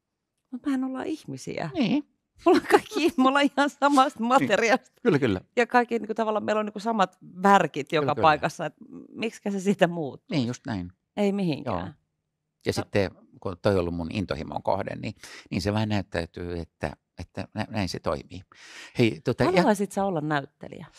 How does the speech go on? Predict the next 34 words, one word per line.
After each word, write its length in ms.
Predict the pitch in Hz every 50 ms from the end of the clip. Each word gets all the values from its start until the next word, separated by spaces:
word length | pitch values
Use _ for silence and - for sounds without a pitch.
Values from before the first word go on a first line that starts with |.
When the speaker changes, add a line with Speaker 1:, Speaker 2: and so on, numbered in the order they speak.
| - - - -
Speaker 1:
Oot 100 | 185 185
sä 80 | - 202
koskaan 420 | - 208 - - 175 156 - -
ajatellut 500 | - 160 160 139 - _ - - 139 139
sitä, 240 | - _ _ - -
että 120 | - -
sä 80 | - 143
haluaisit 280 | 143 143 - - -
Speaker 2:
Niin 80 | 110 101
kun 80 | 95 104
sä 100 | - -
oot 60 | 80
Speaker 1:
näyttelijä? 180 | - - 95 104
Speaker 2:
noita, 280 | 104 101 90 - 85
niin, 280 | 76 73 - - - - - -
niin, 160 | 90 87 73 -
tota, 320 | - 85 - - 90 - - - _ _ _ -
niin 240 | 95 92 82 82 - _ _ _ _ _
kyllä 280 | - 104 87 82 - - _ _ _ _ _ _ _ _ -
mun 140 | 90 90 87
on 140 | 85 80
pakko 340 | - - 90 85 _ _ -
kyllä 260 | - - 78 71 76
johonkin 360 | - - 78 87 - - - 85
harrastajateatteriin 1300 | 87 87 - - - - - 98 92 - - - _ _ - - - - - - - - 78 80 82
nyt 120 | - - - _ -
päästä 420 | 101 90 90 85 - - - -
ja 280 | 87 85 87 80 82 - - _ _ _
<laughs> 200 | _ _ _ -
se, 80 | - - - - 330 -
se 180 | - - - 359
on 60 | - - _ -
varmaan, 400 | 440 - - - 359 339 453 - - _ _ - 403 - _ - - - - -
sä... 120 | - -